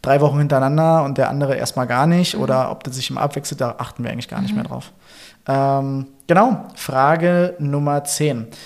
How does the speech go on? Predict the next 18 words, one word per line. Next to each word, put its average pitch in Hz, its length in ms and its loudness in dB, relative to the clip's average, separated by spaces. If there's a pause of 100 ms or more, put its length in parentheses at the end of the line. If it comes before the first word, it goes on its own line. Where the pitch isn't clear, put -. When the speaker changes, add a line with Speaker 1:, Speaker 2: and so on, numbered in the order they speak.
(180)
Speaker 1:
Gibt 202 180 2
es - 120 2
Eifersucht 185 440 2
und 160 100 2
wenn 143 140 2
ja, 143 180 2
wie 147 60 -2
gehen 139 180 -4
wir 135 80 -2
damit 123 220 -4
um? 104 220 -8 (1000)
Speaker 2:
Haben 202 120 -2
wir 202 80 0
letztens 202 340 -6
erst, 180 400 -6
äh, 190 60 -8 (840)
mit 190 220 -4
jemandem 185 240 -4